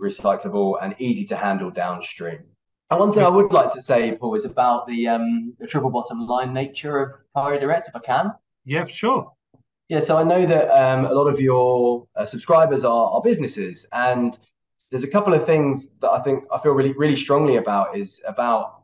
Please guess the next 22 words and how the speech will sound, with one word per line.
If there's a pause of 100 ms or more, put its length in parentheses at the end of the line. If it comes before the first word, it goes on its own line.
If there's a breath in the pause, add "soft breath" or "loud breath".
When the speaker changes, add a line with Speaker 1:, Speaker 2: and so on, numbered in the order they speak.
(120)
Speaker 1:
making
sustainable
choices
as
a
business,
but
also (640)
using
your
platform
as
a
business
as
a
vehicle
for
good. (280 soft breath)
And
we've
launched